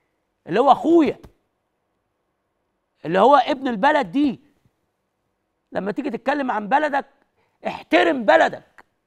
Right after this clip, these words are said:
انتقد المسؤول زي ما انت عايز، لكن اوعى عينك ت-، ت-، ترتفع على بلدك، لانه في نغمه اليومين دول ماشيه كده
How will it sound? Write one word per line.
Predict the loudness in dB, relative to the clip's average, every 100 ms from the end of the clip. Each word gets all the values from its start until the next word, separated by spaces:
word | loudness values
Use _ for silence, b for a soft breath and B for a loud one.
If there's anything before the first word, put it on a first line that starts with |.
| _ -16
انتقد | -4 -4 -4 -8
المسؤول | -8 -14 -14 -12
زي | -12
ما | -12
انت | -12
عايز، | -10 -10 -12 _ _ _ _ _ _ _ _ -16
لكن | -12 -12
اوعى | -6 2 4 4 2 2
عينك | 2 0 -6 -8
ت-، | -16 -20 _
ت-، | -16 -12 -8
ترتفع | -6 -4 -4 -4
على | -6 -4
بلدك، | -2 -4 -6 _ -20 _ _ _ _ _ _ _ _ _ _ _
لانه | -8 -6
في | -4 2
نغمه | 2 2 -2
اليومين | -4 -4 -4
دول | -4 -4
ماشيه | -4 -6 -8
كده | -8 -4 -4